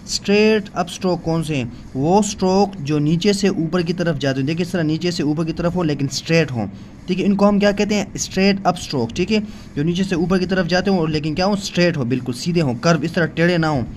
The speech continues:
या हॉरिजॉन्टल ना हों, ठीक है। ऊपर के बाद अगर वा-, आर आ जाए तो हम क्या करेंगे? हम अपवर्ड आर यूज़ करेंगे, ठीक है। जिस तरह मैंने कहा था कि upward R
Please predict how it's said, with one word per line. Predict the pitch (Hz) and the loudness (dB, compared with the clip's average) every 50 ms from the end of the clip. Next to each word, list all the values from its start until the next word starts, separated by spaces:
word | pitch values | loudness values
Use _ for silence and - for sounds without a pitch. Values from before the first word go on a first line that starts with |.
| - - - - 151 | -10 -10 -6 -2 0
या | 156 | 0
हॉरिजॉन्टल | 143 147 147 143 147 165 170 170 180 160 | 2 2 2 2 4 2 2 2 2 2
ना | 156 156 | 2 2
हों, | 147 135 107 98 - - - - - - | 2 0 0 -2 -6 -10 -14 -12 -8 -4
ठीक | - 165 | -2 0
है। | 190 | 2
ऊपर | 175 - - - | 2 4 2 2
के | - 208 185 | 4 4 4
बाद | 151 151 160 175 170 | 6 6 6 6 4
अगर | 160 143 139 131 | 2 2 2 2
वा-, | 123 120 123 131 - | 2 4 4 2 2
आर | 107 113 - 143 156 160 156 | 2 0 2 4 6 6 6
आ | 135 120 123 | 6 4 2
जाए | 117 120 123 147 165 160 - - - - - | 2 0 0 0 -2 -4 -6 -12 -16 -8 -2
तो | 156 | 0
हम | 165 180 175 | 0 0 2
क्या | 175 185 185 | 0 0 0
करेंगे? | 185 202 196 190 165 | 2 2 2 2 2
हम | 160 170 - - - | 2 0 -2 -2 0
अपवर्ड | 170 180 175 190 185 175 - | 0 0 2 2 2 2 4
आर | 127 139 143 | 2 2 2
यूज़ | 139 135 127 - | 2 0 0 -2
करेंगे, | 135 127 127 123 | -2 -2 -2 -2
ठीक | 123 139 165 | -2 -2 -2
है। | 170 165 | -2 -2
जिस | 156 - | -2 -2
तरह | 175 165 | -2 0
मैंने | 165 165 170 | 0 0 0
कहा | 170 170 175 | 0 0 0
था | 185 185 | 0 -2
कि | 185 185 | -2 -2
upward | - - 151 - - 160 - - | -2 -4 -2 -2 -2 -2 0 0
R | 151 165 | 0 -2